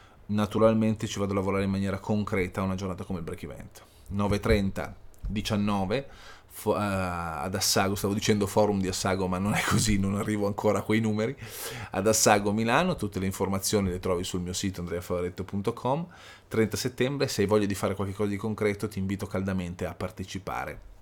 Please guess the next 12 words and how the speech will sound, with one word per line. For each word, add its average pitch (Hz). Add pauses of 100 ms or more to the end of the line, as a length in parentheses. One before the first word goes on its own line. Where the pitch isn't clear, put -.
(520)
Quindi 92
acquista 98
il, 78
il 82
biglietto, 90
poi 85 (100)
penso, - (340)
so -
che 92
ci -
sono, 92 (400)
eh, 80